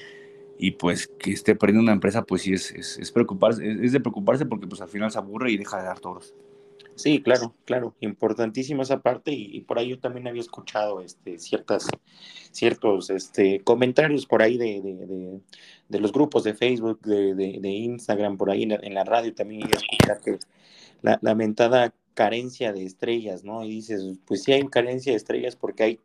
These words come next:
Speaker 2: hay carencia de aficionados en las novilladas, por ejemplo, que es lo más importante, ¿no? Que es, que es el, el, el, el, el nuevo torero, incluso cuando hasta te invitan a las tientas, ¿no? Decir, "Oye, pues me voy a ir a la tienda a ver,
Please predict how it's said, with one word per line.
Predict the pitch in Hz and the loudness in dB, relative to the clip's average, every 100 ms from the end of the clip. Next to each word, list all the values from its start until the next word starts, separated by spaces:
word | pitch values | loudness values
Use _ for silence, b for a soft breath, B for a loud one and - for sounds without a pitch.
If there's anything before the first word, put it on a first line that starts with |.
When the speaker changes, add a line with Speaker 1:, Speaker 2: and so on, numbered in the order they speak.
| _ _ _ | _ _ _
Speaker 2:
hay | 117 107 | -6 -2
carencia | 120 120 127 123 | 0 -2 -2 -2
de | |
aficionados | 107 107 - 107 117 113 110 | -2 -8 -8 -4 -2 -4 -6
en | 104 | -8
las | 98 | -8
novilladas, | 101 98 113 156 143 113 | -6 -4 0 2 2 -2
por | - | -6
ejemplo, | 202 - 139 139 113 | -8 -8 -14 -12 -10
que | 117 | -8
es | 123 | -6
lo | 117 | -6
más | 120 - | -8 -14
importante, | 107 95 - 110 110 110 | -16 -16 -10 -10 -10 -14
¿no? | 104 104 b b b b | -20 -20 b b b b
Que | - | -6
es, | 107 - - b b b b | -6 -8 -20 b b b b
que | - | -4
es | 117 - | 0 2
el, | 107 | 0
el, | - 98 | 0 -4
el, | 98 95 95 | -2 -4 -4
el, | 92 90 90 - _ | -6 -6 -10 -16 _
el | - 110 | 2 4
nuevo | 131 127 | 6 4
torero, | 110 113 127 123 - b b - | 4 4 4 4 -2 b b -10
incluso | 107 113 127 131 127 _ _ _ _ _ _ _ | -8 -4 -2 -2 -2 _ _ _ _ _ _ _
cuando | - 107 104 | -2 0 0
hasta | 98 - 101 | -2 -2 -2
te | |
invitan | 107 110 127 131 | -2 -2 0 2
a | 110 | 2
las | 101 - | 0 -2
tientas, | 135 156 143 110 | 0 0 2 0
¿no? | 113 | 0
Decir, | 127 117 - | -4 -4 -4
"Oye, | 120 131 | 0 0
pues | 131 101 | 0 0
me | 107 | 4
voy | 127 | 4
a | |
ir | 135 | 4
a | 113 | 2
la | 104 | 0
tienda | 117 131 - | -4 -4 -2
a | 98 | -4
ver, | 120 - | -4 -8